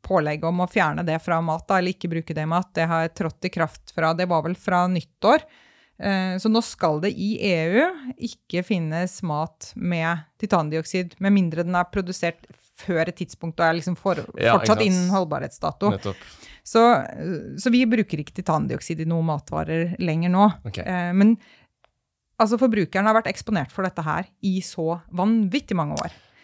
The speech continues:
Speaker 2: Ja.
Speaker 1: I store mengder. Så det, det er et grunnleggende problem at denne eksponeringen kommer før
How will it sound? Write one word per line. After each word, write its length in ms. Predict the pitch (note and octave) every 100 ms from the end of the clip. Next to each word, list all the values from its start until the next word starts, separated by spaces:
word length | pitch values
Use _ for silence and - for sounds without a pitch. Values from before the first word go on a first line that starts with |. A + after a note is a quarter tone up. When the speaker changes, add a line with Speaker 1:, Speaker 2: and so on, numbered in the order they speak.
| _
Speaker 2:
Ja. 80 | -
Speaker 1:
I 80 | C4
store 640 | - - C#4+ A#3 D#3+ F3
mengder. 480 | A#3 F#3 D#3+ G3 C#4 - - -
Så 100 | - A3
det, 260 | A#3 B3+ -
det 120 | G3+
er 80 | G#3+
et 140 | A3+
grunnleggende 640 | A#3 C4+ A3 E3 D3+ D#3+ F#3
problem 400 | A3 G3 C4+ D#4
at 140 | -
denne 380 | G3 F#3 G#3 A3 - _ - -
eksponeringen 1000 | - - A#3+ A3 E3 D3+ D#3 G3+ D#4 D#4 _ _
kommer 360 | - F#3+ F3+ G#3+
før 540 | - - E3+ E3+ G3+